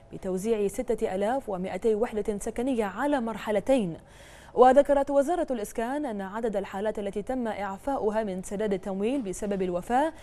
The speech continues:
بلغت مائة وسبع عشرة حالة خلال العام ألفين وستة عشر، بقيمة إجمالية بلغت مليوني دينار،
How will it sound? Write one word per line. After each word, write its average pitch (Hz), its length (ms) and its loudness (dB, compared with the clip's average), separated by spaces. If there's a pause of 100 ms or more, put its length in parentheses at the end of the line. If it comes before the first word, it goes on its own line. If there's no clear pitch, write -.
(260)
بلغت 247 500 2
مائة 269 440 -2
وسبع 220 420 -2
عشرة 214 560 -4
حالة 220 440 2 (280)
خلال 220 340 2
العام 202 320 -2
ألفين 208 260 -2
وستة 190 440 -4
عشر، 175 400 -2 (300)
بقيمة 196 400 0
إجمالية 185 580 -2
بلغت 202 400 0 (500)
مليوني 226 580 0
دينار، 185 480 -4